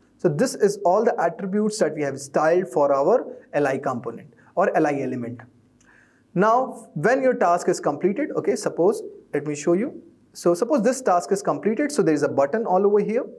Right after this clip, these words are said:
okay? And I have added this logic with the help of JavaScript, okay? This is an interactive logic. It's not mentioned in the index dot H T M L part, okay?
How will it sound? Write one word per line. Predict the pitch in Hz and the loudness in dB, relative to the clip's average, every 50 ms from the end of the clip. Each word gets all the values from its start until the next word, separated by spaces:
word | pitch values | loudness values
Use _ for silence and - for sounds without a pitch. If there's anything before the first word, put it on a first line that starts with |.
| - - - - _ _ _ _ - | -20 -20 -20 -20 _ _ _ _ -12
okay? | - - - 254 - - - _ _ _ _ - | -8 -8 -8 -8 -8 -14 -20 _ _ _ _ -2
And | 165 165 | 0 2
I | 220 269 | 2 4
have | 302 302 | 4 4
added | 277 254 226 247 220 196 | 4 2 2 0 0 0
this | 180 220 214 214 | 0 0 2 2
logic | 180 156 147 151 180 202 196 240 220 | 2 4 4 4 4 4 4 2 2
with | 190 180 165 | 0 0 0
the | 151 | 2
help | 147 151 151 156 | 2 0 0 2
of | 151 156 151 | 0 0 0
JavaScript, | 127 135 123 120 120 127 123 - - - - _ - - | 0 -2 -2 -2 -2 -6 -8 -10 -14 -16 -20 _ -20 -16
okay? | - - 135 | -12 -10 -6
This | 131 139 156 151 | -2 -2 0 2
is | 180 151 | 2 2
an | 151 127 143 | 0 0 -2
interactive | 143 160 156 156 165 160 - 175 151 160 185 | 0 0 0 0 0 0 0 0 0 2 0
logic. | 135 131 - 254 262 - - - - - _ - | 0 0 -2 -8 -12 -12 -16 -20 -20 -12 _ -4
It's | 220 - - - | -4 -2 0 2
not | 202 208 226 226 196 | 2 2 2 2 0
mentioned | 190 185 185 - 196 180 151 | -2 -2 -2 -2 -2 -4 -4
in | 156 147 156 | -2 -2 0
the | 214 - - | 0 0 -2
index | 156 143 139 143 143 - | 0 0 0 0 0 0
dot | - 143 185 190 - | 0 0 0 -2 -4
H | 147 127 - | -8 -8 -6
T | - 143 | -6 -6
M | 127 127 | -6 -6
L | 123 123 | -8 -8
part, | 123 - - - - _ _ _ _ _ _ - 156 | -8 -10 -12 -12 -16 _ _ _ _ _ _ -20 -18
okay? | - - | -18 -18